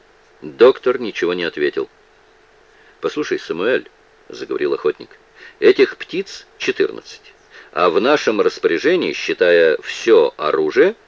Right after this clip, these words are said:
семнадцать выстрелов. Да неужели нет возможности, если не убить их всех, то хотя бы разогнать? Изрядную долю их я беру на себя". "Я, Дик, не сомневаюсь в твоём искусстве", —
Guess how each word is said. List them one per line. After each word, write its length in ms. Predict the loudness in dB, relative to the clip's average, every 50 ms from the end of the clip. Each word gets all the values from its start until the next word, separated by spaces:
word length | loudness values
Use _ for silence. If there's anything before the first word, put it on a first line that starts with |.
| _ _ _
семнадцать 840 | -18 -8 -2 0 0 0 0 0 0 -2 -2 -4 -6 -10 -10 -8
выстрелов. 560 | -6 -6 -6 -6 -8 -8 -6 -6 -6 -8 -12 _ _ _ _ _ _ _ _ _ _ _ _ _ _ _ _ _
Да 180 | -4 -2 -2 0
неужели 460 | 0 0 -2 0 2 2 0 0 0
нет 260 | -2 -2 -2 -2 0
возможности, 680 | 0 0 0 0 0 2 2 2 0 -2 -8 -6 -8 -6
если 380 | 0 0 0 0 0 -4 -8
не 120 | -6 -4 -4
убить 420 | -4 -4 -6 -6 -8 -8 -6 -6
их 140 | -6 -6 -6
всех, 460 | -10 0 4 4 4 4 4 -2 -10 -14 -20 -20 -20 _ 2
то 140 | 4 4
хотя 380 | 6 4 2 2 4 2 4 6
бы 120 | 6 6
разогнать? 680 | 6 4 4 2 2 0 0 0 -2 -2 -4 -6 -10 -18 -20 _ _ _ _ _ _ _ _ _ _ _ _ _ _ _ _
Изрядную 580 | -6 -2 0 2 2 2 2 0 0 -2 -4 0
долю 320 | 2 4 4 4 4 2
их 280 | 0 -2 -4 -8 -12 -18 _
я 180 | -6 -2 -2 0
беру 220 | 0 0 0 0
на 80 | -2 -4
себя". 360 | -4 -4 0 0 2 0 0 _ _ _ _ _ _ _ _ _ _ _ _ _ _ _ _ _ _ _ _ _ _ _ _ _ _ _ -20 -20 _ _ _ _ _ _ _ _ _ _ -20
"Я, 300 | -8 -4 -2 -2 -2 -2
Дик, 360 | -6 -10 -12 -12 -12 -10 -10
не 140 | -8 -8 -8
сомневаюсь 800 | -8 -8 -8 -8 -6 -4 -4 -2 -2 -2 -2 -2 -4 -8 -12 -14
в 60 | -14 -8
твоём 420 | -4 -4 -2 -2 -2 -4 -6 -8
искусстве", — 720 | -10 -12 -12 -10 -10 -10 -10 -10 -12 -12 -8 -8 -8 -8